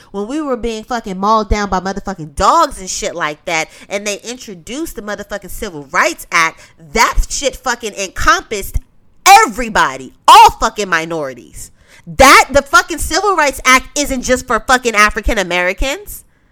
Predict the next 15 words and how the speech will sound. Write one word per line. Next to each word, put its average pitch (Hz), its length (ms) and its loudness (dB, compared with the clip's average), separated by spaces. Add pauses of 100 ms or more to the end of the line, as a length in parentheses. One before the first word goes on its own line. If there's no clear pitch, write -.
(600)
That's 453 240 4
for 392 120 0
everybody. 277 680 2 (100)
Every 427 420 0
fucking 294 560 -2
win 262 440 -2 (180)
that 247 280 2
we 349 260 2
have, 277 840 2 (160)
everybody 339 600 4
else 359 200 4
benefits 220 600 2
off 165 240 2
of 135 220 -2
it. - 180 -12